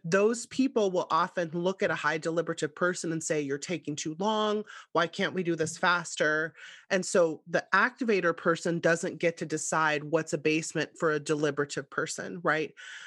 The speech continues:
Because what we want out of activator, what activator's best self is, is different from what a deliberative best self is. So what we wanna decide is,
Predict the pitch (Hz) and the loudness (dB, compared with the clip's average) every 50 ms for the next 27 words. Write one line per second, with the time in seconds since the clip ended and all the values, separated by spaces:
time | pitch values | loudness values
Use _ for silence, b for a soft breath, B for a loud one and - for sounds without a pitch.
0 | B B - 202 196 - 208 185 - - 180 202 196 - - 196 220 208 196 180 | B B -4 -4 0 2 0 0 2 2 2 2 2 2 -2 -4 -4 -4 -4 -6
1 | 170 175 196 220 247 254 247 - - 175 170 165 165 165 147 156 156 - - 156 | -4 -2 0 0 0 0 -2 -2 -4 -2 -2 0 0 0 0 -2 -2 -4 -4 -2
2 | 156 151 151 151 156 151 175 180 151 - _ _ _ - - 175 180 180 - - | -2 0 0 0 -2 0 0 -2 -2 -2 _ _ _ 0 2 2 2 2 0 -2
3 | 202 196 190 185 185 175 175 - - _ - 151 - - 165 160 185 190 - - | -2 0 0 0 2 0 0 -2 -6 _ -16 -10 -2 0 2 2 2 0 -4 -8
4 | - - - - - 180 175 185 180 - - - - 208 208 190 170 160 160 170 | -8 -6 -4 0 2 2 2 2 -2 -4 -6 -2 0 2 2 2 2 0 -2 -4
5 | 165 - - - 226 269 262 - 202 170 151 - - - - 175 170 165 160 165 | -4 -2 2 4 2 2 2 0 0 0 0 -2 -6 -6 -4 -4 -2 -2 -2 0
6 | 156 151 151 147 - 170 156 147 160 160 156 151 147 - - 151 139 139 - - | 0 0 -2 0 -2 -2 0 0 0 0 0 -2 -2 -2 -4 -4 -4 -4 -2 -2
7 | 147 139 139 - - - - - 147 143 143 143 - - 151 147 147 151 147 B | -2 -2 -2 -4 -10 -10 -4 -4 -2 -2 -4 -6 -6 -4 -4 -4 -4 -6 -8 B
8 | B B B B B B B B B - - 185 175 175 170 175 208 - - 185 | B B B B B B B B B 0 2 2 2 2 2 0 0 0 0 -2
9 | 202 190 180 190 196 196 190 180 - 165 - - 196 202 208 214 208 180 170 160 | -4 -2 -2 -2 -2 0 -2 0 -2 -2 -2 0 0 0 2 2 0 0 0 0
10 | 156 156 160 156 - | 2 0 0 -2 -4